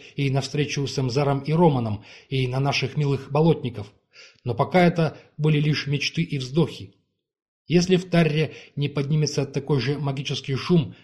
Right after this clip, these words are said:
как во время моего бегства или схватки с оленем, незамеченными нам не выбраться. Конечно,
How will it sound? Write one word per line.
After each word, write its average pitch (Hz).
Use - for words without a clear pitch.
как 131
во 139
время 131
моего 131
бегства 123
или 123
схватки 127
с -
оленем, 151
незамеченными 151
нам 139
не 135
выбраться. 123
Конечно, 175